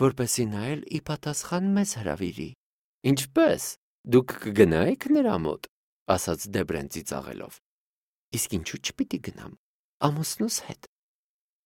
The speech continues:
«Ախր, չէ՞ որ նա, այդ խորհրդավոր կոմսը, ամուրի է»։ «Բայց դուք տեսնում եք, որ ոչ», իր հերթին ծիծաղել սկսեց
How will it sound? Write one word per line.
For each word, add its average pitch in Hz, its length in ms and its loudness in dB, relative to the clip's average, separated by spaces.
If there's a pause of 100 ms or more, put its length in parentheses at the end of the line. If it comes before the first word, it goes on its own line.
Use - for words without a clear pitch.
(240)
«Ախր, 95 360 2 (720)
չէ՞ 92 200 2
որ 175 160 0
նա, 202 200 2 (300)
այդ 95 200 0
խորհրդավոր 85 480 -4 (120)
կոմսը, 87 340 -4 (200)
ամուրի 127 360 -4 (120)
է»։ - 20 -12 (1200)
«Բայց 135 180 0 (200)
դուք 160 200 -2
տեսնում 196 380 -2
եք, - 160 -8
որ 170 140 0 (100)
ոչ», - 160 -4 (500)
իր 131 220 10
հերթին 101 400 2
ծիծաղել 101 480 0
սկսեց 90 440 -4